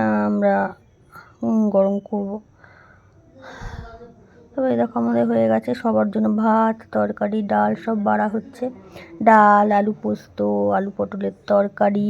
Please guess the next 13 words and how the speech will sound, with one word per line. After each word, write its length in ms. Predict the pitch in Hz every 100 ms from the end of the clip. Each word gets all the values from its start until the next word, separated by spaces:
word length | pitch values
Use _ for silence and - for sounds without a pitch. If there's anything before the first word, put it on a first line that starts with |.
| 208
আর 140 | 190 190
উচ্ছে 300 | 190 - -
আলু 180 | 196 202
সিদ্ধ। 420 | - - 214 185 214 214 - - - - - -
এই 160 | 214 208
আজকে, 280 | 196 190 - 208
আজকে, 380 | 202 220 220 214
আহ, 540 | 208 208 208 214 214
নিরামিষ 520 | 214 220 214 214 214 - -
শনিবার, 460 | - 208 208 202 202 - -
এই 100 | 202
জন্য 180 | 208 202
এইসব 260 | 202 208